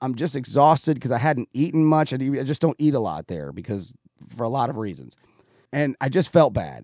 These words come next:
And so I finished up an interview with Barry, and at four thirty, late to go see Sheryl Crow. And I know you might, you might be thinking, some of you out there,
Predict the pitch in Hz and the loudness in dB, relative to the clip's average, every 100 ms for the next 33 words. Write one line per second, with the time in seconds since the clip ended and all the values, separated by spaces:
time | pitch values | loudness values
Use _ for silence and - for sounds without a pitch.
0 | _ 131 120 139 127 - 214 208 - 180 | _ -4 -2 -2 -2 0 0 0 2 2
1 | 170 _ _ _ - 165 151 156 143 143 | 2 _ _ _ -6 2 4 4 4 2
2 | 127 113 107 98 95 - - 123 117 - | 0 0 -2 -4 -8 -10 -6 -6 -6 -8
3 | 120 - - 170 165 - 135 113 170 175 | -10 -6 0 4 2 2 0 4 2 2
4 | 151 139 - 127 - 127 110 - 107 76 | 2 0 0 -2 0 0 0 -2 -4 -4
5 | 85 135 151 151 135 131 117 131 131 120 | -4 -2 0 0 -2 -4 -2 -2 -2 -4
6 | 135 104 87 73 127 131 120 127 107 | -6 -6 -6 -6 -2 -2 -2 -4 -6